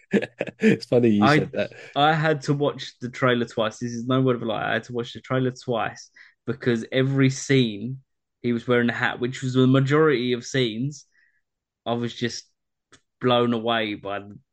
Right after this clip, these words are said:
Speaker 2: the majesty
Speaker 1: <laughs>
Speaker 2: of that massive hat.
Speaker 1: Well, uh, it's funny you say that 'cause my, my main thought throughout the trailer is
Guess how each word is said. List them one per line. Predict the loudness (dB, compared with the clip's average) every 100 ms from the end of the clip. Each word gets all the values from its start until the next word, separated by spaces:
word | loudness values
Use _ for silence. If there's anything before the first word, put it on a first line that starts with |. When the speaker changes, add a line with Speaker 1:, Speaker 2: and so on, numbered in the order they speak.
| _
Speaker 2:
the | -4
majesty | -2 0 0 -2 -6 -10 -12 -8 -8 -10 _ _ _ _
Speaker 1:
<laughs> | -20 _ _ -8 -8 -12 -8
Speaker 2:
of | -6 -2 2 2 2
that | -2 -2
massive | -6 -4 -2 0 -2 -4 -8 -8 -8
hat. | -16 -16 -18 -20 _ 2
Speaker 1:
Well, | 2 2
uh, | -2 -2
it's | -2 4
funny | 4
you | 6
say | 4
that | 2
'cause | 0
my, | 0 0 0 -4 -6
my | -8 -4 -2
main | -2 0 0 -2
thought | -2 -4 -2
throughout | -2 -2
the | -2 -6 -6
trailer | -4 -2 0 -2
is | -4 -8